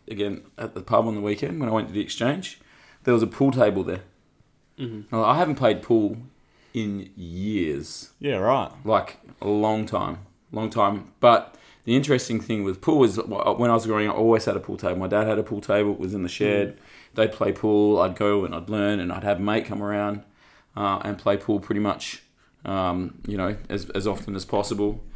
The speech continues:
Speaker 1: And then when I bought my first house, I bought a pool table. And I had a pool table and it was in there. And I just worked out that I didn't have any time with working to play it very often. End up selling, selling it. And I probably haven't played pool since. And that's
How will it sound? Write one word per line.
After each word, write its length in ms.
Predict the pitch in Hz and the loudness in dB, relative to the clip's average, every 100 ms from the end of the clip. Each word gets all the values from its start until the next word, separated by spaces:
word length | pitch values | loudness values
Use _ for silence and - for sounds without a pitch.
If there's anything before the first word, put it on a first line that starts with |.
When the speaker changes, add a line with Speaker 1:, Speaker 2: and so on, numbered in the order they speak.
| - - - | -14 -10 -2
Speaker 1:
And 100 | 117 | 2
then 140 | 123 | 4
when 100 | 120 | 4
I 60 | 117 | 4
bought 220 | 113 110 | 2 0
my 140 | 104 | -2
first 280 | 101 117 113 | 2 2 2
house, 540 | 127 127 95 - - - - - - - 113 | 4 4 4 -2 -12 -16 -20 -20 -20 -14 -6
I 60 | |
bought 180 | 101 107 | -2 0
a 60 | 95 | 0
pool 180 | 131 | -2
table. 320 | 113 - - - _ _ _ _ _ _ | -2 -6 -12 -20 _ _ _ _ _ _
And 80 | 92 | -10
I 20 | |
had 100 | 95 | -6
a 60 | 90 | -6
pool 180 | - 101 | -6 -2
table 400 | 113 104 110 110 | 2 2 2 -2
and 140 | - | -6
it 40 | 76 | -6
was 140 | 92 | -4
in 140 | 98 | -4
there. 320 | 95 104 120 - _ _ - _ - | -2 -2 -4 -10 _ _ -20 _ -6
And 100 | 110 | -4
I 60 | 135 | -4
just 180 | - | -2
worked 200 | 135 117 | 0 0
out 140 | 113 98 | 0 -2
that 60 | 101 | -4
I 40 | |
didn't 200 | 98 120 | -6 -6
have 140 | 110 | -6
any 140 | 98 92 | -6 -6
time 340 | - 113 113 | -2 -2 0
with 100 | 101 | -2
working 420 | 95 104 101 98 | -2 -2 -4 -6
to 60 | 92 | -8
play 240 | - 107 131 | -2 0 0
it 120 | 117 | 0
very 160 | 123 | -2
often. 340 | 123 120 120 113 | -2 -4 -8 -6
End 140 | 110 | -8
up 100 | 104 | -8
selling, 320 | - 101 110 | -4 -2 -2
selling 340 | 110 113 113 110 | -4 -4 -4 -4
it. 40 | |
And 80 | 101 | -6
I 40 | |
probably 260 | 107 - 139 | -8 -4 -2
haven't 160 | 110 101 | -4 -4
played 300 | - 95 - | -4 -4 -4
pool 200 | 104 95 | -4 -4
since. 320 | 110 101 98 | -10 -10 -8
And 80 | 117 | -8
that's 260 | - - | -8 -14